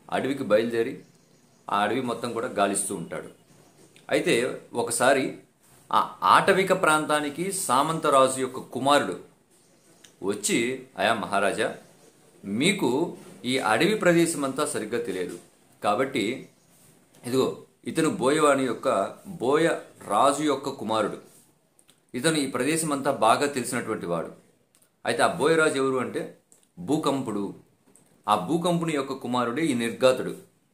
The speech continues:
ఇతనికి ప్రదేశం అంతా కూడా చాలా బాగా తెలుసు. కాబట్టి నీ సోదరిని నీవు వెతుక్కోవడంలో ఇతను బాగా సహాయపడతాడు అనేది నా అభిప్రాయము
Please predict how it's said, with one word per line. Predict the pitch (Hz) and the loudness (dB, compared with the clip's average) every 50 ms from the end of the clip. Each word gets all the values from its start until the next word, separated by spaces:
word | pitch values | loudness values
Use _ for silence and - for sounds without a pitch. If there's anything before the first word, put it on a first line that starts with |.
| _ _ _ _ _ _ - | _ _ _ _ _ _ -6
ఇతనికి | 101 156 156 147 139 | -4 -2 -2 0 -2
ప్రదేశం | 139 123 120 120 151 160 160 165 160 | -2 -4 -2 0 2 2 2 0 -2
అంతా | 151 139 147 | -2 -2 -2
కూడా | 143 147 135 - - - | -2 -2 -4 -4 -2 0
చాలా | 117 120 127 | 0 0 2
బాగా | 120 127 131 123 127 | 2 2 2 0 -2
తెలుసు. | - 117 107 98 - - 101 - - _ _ _ _ _ _ _ _ _ _ _ _ - | -4 -4 -6 -6 -6 -8 -10 -14 -18 _ _ _ _ _ _ _ _ _ _ _ _ 2
కాబట్టి | 131 135 139 156 156 139 117 110 123 135 131 - - - _ _ _ - | 2 4 4 2 0 0 -2 -2 -2 -4 -6 -10 -16 -20 _ _ _ -6
నీ | 110 131 147 143 | -2 0 0 0
సోదరిని | 143 - - 147 170 175 175 185 180 175 156 120 120 143 - - - _ _ _ _ _ _ _ _ _ _ _ | 0 0 2 4 4 4 4 2 2 0 0 -2 -2 -4 -8 -12 -18 _ _ _ _ _ _ _ _ _ _ _
నీవు | - 113 143 175 170 135 | -4 -2 0 2 2 2
వెతుక్కోవడంలో | 123 123 127 - - - 190 185 175 170 160 147 143 139 151 175 | 0 0 -2 -4 -2 2 4 6 6 6 6 6 4 2 2 2
ఇతను | 170 151 139 131 117 | 2 2 0 0 2
బాగా | 101 107 117 120 139 | 4 4 4 4 4
సహాయపడతాడు | 131 - 127 107 117 127 127 123 123 120 110 - 117 107 107 | 0 -2 -2 -2 0 -2 -2 0 -2 -2 -2 -2 -2 -2 0
అనేది | 110 107 110 113 131 | -2 -2 -4 -4 -4
నా | 107 92 | -2 -2
అభిప్రాయము | 92 87 87 92 - - 92 85 82 80 82 87 87 85 | -2 -2 -4 -6 -6 -4 -2 -2 -2 -2 -6 -8 -8 -10